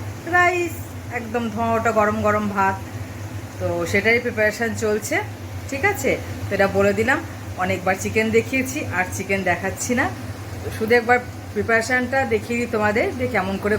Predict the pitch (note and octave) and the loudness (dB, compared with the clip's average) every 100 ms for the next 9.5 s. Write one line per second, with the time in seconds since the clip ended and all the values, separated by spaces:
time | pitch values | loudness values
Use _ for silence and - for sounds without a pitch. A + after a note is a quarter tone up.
0 | G3 F#3+ - E4 G4+ - - - - A#3+ | 0 -2 -2 -2 -2 -2 -8 -8 -2 2
1 | G#3 - F#3+ E3 - D3 - D4+ G4+ G#4 | 2 2 0 0 -6 -8 -4 -2 0 0
2 | - G#3+ - - - D#3 - A#3 F3+ C#3+ | 0 -2 -4 -8 -8 -6 0 4 4 2
3 | - - - - - - - F#2 F#2+ - | -6 -12 -14 -6 -2 0 -2 -2 -4 -2
4 | - - - - - - - A4 A3+ A#3 | -2 -2 -2 -2 -4 -2 0 4 6 4
5 | B3+ B3 B3 - - - - G#3 A3 A3+ | 4 2 2 -2 -6 -8 -4 -4 -2 -2
6 | A3+ G#3 A#3 A3 - A#3 A3 - - - | -2 -2 0 -2 0 2 2 -2 -4 -4
7 | A3 G3+ G3 G3 - G#3 A#3 A#3 A#3 - | 2 6 6 4 0 2 6 6 4 -2
8 | - - - - - - - - - G#3 | -10 -10 -10 -10 -10 -8 -8 -8 -4 2
9 | G#3 G#3 G3+ G#3 G#3 | 2 2 0 0 0